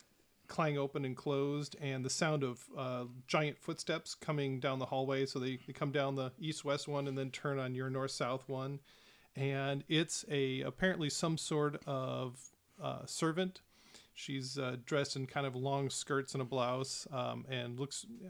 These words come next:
unlike the finery which you've seen so far, seems rather mundane. So this is probably one of the household servants.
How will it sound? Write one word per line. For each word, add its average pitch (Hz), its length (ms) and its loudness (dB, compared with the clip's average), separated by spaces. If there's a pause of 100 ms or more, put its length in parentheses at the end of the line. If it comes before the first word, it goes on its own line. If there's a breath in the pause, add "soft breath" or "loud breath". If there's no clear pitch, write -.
(240)
unlike 240 340 6
the 240 80 4
finery 175 440 4
which 156 220 0
you've 135 100 0
seen 139 240 0
so 135 160 -2
far, 165 300 2
seems 190 280 0
rather 269 200 0
mundane. 180 560 0
So - 160 -2
this 156 120 0
is 151 120 -4
probably 143 760 2 (280 soft breath)
one 151 260 4
of 139 100 4
the 139 120 2
household 139 500 0
servants. 135 540 -2